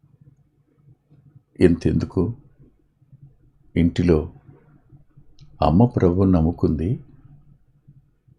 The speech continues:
నాన్న కొంతకాలం నిరాకరించారు, కానీ ఆయన నమ్ముకున్నారు. కానీ నువ్వు మాత్రం తిరగబడిన వాడివి కదూ,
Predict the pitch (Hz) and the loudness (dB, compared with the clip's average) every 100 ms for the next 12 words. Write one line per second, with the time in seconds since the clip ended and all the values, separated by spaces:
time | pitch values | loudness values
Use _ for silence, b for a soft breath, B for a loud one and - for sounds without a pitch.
0 | _ _ - 90 90 117 120 - 64 - | _ _ -2 4 6 6 4 0 -4 2
1 | 85 82 82 78 78 92 - 92 82 - | 2 4 2 0 4 2 4 0 0 -2
2 | 80 101 - _ _ _ - _ _ _ | -2 -4 -8 _ _ _ -20 _ _ _
3 | _ _ _ 95 101 107 - 78 85 117 | _ _ _ 0 0 0 -2 2 6 6
4 | 123 98 95 - 95 85 90 131 _ _ | 6 4 2 0 2 2 0 -6 _ _
5 | _ _ _ _ - 76 78 82 - _ | _ _ _ _ -4 -2 -2 -6 -16 _
6 | _ _ _ _ _ _ - - 92 92 | _ _ _ _ _ _ -16 -4 0 2
7 | 95 85 - 87 82 73 - _ _ _ | 2 0 -2 -2 -2 -4 -14 _ _ _
8 | _ _ _ _ _ _ _ _ _ - | _ _ _ _ _ _ _ _ _ -6
9 | 87 90 92 87 87 80 78 78 78 78 | -2 0 0 0 2 0 -2 -4 -6 -4
10 | 160 | -6